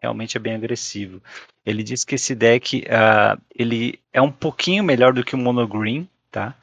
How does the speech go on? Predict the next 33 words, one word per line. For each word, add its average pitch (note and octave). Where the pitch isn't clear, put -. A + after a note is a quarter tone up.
Então A2
é -
uma G#2+
boa A2+
escolha A2
se -
você G#2+
quiser G#2
agro, A2
mas A#2
ele A2+
disse A2
que A#2
se A#2+
você B2+
realmente B2+
quiser A#2
se -
especializar A2+
num A2+
agro G#2+
bom G2+
pra A2
esse G#2
formato, A2
você -
tem B2
que -
jogar A#2
de A2
R B2+
G, G2
tá? G2